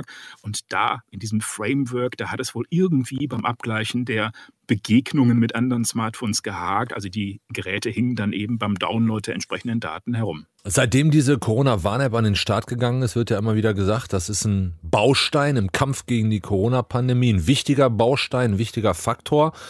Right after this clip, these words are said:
Speaker 2: Wenn das jetzt nicht funktioniert hat da gestern, wie dramatisch ist das? Wie groß ist das Problem?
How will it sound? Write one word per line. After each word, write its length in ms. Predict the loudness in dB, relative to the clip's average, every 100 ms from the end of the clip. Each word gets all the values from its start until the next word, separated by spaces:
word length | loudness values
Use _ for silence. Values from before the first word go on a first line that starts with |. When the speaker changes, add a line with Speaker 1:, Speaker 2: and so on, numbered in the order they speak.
| -20 -20 _ _
Speaker 2:
Wenn 140 | 0 2
das 140 | 4
jetzt 400 | 2 0 -4 0
nicht 180 | 0 0
funktioniert 540 | 0 -2 0 0 2
hat 200 | 0 2
da 100 | 0
gestern, 560 | 2 0 0 0 0 0
wie 80 | 0
dramatisch 560 | 2 2 2 0 -2
ist 220 | -4 -2 -2
das? 160 | 0
Wie 80 | -2
groß 240 | 0 0
ist 160 | 0 0
das 120 | -2
Problem? 440 | 0 0 2 0